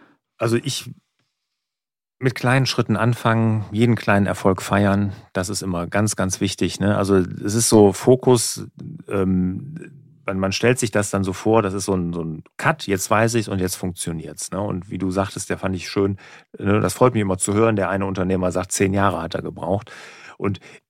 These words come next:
also zehn Jahre braucht man nicht, um, um irgendwie fokussierter zu sein oder auch selbstbestimmter zu sein. Aber es sind viele kleine Schritte notwendig, die auch eine gewisse Zeit brauchen. Und dann schaffe ich das, ne? Und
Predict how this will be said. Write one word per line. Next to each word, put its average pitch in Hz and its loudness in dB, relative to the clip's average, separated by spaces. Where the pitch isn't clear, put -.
also 90 -6
zehn 98 2
Jahre 85 -2
braucht 92 2
man 82 -2
nicht, 80 -10
um, 87 -8
um 87 -6
irgendwie 85 -4
fokussierter 90 -2
zu - -10
sein 80 -10
oder 80 -6
auch 80 -6
selbstbestimmter 92 -2
zu - -10
sein. 82 -10
Aber 95 -2
es - -6
sind 120 0
viele 208 0
kleine 147 -2
Schritte - -4
notwendig, 87 -4
die 110 -2
auch 98 -2
eine 101 -2
gewisse 101 -2
Zeit 117 0
brauchen. - -8
Und 104 -4
dann 117 4
schaffe 90 -2
ich - -10
das, - -10
ne? 92 -2
Und 101 -2